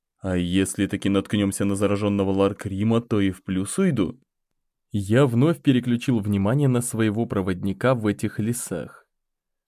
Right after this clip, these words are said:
Кшера по-прежнему лежала без сознания.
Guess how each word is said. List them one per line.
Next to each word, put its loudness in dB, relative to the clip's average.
Кшера 4
по-прежнему 2
лежала 2
без -4
сознания. -4